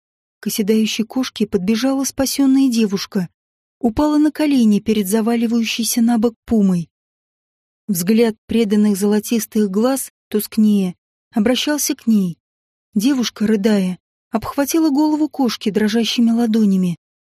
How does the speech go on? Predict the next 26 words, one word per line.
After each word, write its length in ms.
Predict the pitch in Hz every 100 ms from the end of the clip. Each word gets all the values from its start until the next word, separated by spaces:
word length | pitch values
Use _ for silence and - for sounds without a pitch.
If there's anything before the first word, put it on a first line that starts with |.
| _
но 200 | 196 220
пума, 340 | 220 285 285 202
не 180 | 190
спуская 520 | 190 - 214 - 220 202
с 120 | -
нее 220 | 214 220
глаз, 420 | 202 208 185 - _ _ _ _
умирала. 600 | 262 269 247 196 180 170 - _ _ _ _ _ _
Серой 460 | - - 262 240
искрящейся 760 | 226 - 233 262 254 262 233 247
стеной 460 | 220 - 240 269 277
повалил 480 | 254 240 254 277 269
снег, 520 | - 240 220 196 - _ _ _ _ _ -
покрывая 560 | 208 214 214 214 214
кровь 400 | 208 - 247 -
и 40 | 240
грязь 420 | 202 247 262 -
чистой 380 | - 247 - 254
простыней. 760 | 254 233 - 254 233 196 170 _ _ _ _ _ _ -
Угасающие 760 | 202 214 - 226 220 - 214
желтые 440 | 196 226 220 220 208
глаза 400 | 220 220 247 254
на 140 | 214
фоне 320 | - 220 208
сгущающегося 960 | 185 214 - 220 208 196 214 202 202 214
мрака 480 | 214 214 202 196